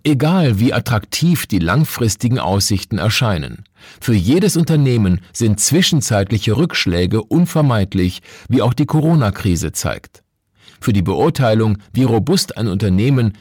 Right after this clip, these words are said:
gegenüber solchen Rückschlägen aufgestellt ist, ist neben dem Geschäftsmodell auch die Bilanz von zentraler Bedeutung. Denn die besten Ertragsaussichten eines Unternehmens können wertlos sein,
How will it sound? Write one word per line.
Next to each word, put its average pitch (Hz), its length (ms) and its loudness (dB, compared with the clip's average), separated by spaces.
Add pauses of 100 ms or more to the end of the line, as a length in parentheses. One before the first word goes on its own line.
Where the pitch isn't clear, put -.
gegenüber 113 400 0
solchen 117 400 0
Rückschlägen 98 560 0
aufgestellt 110 640 -2
ist, - 300 -6 (540)
ist 147 300 0
neben 127 340 2
dem 110 160 0
Geschäftsmodell 104 880 0 (200)
auch 92 180 -4
die 123 100 0
Bilanz 147 680 0
von 95 220 -4
zentraler 107 640 -2
Bedeutung. 92 640 -4 (920)
Denn 143 220 2
die 147 100 2
besten 180 400 -2
Ertragsaussichten 107 1000 -2
eines 98 240 -2
Unternehmens 104 580 0
können 90 380 0
wertlos 131 500 0
sein, 92 380 0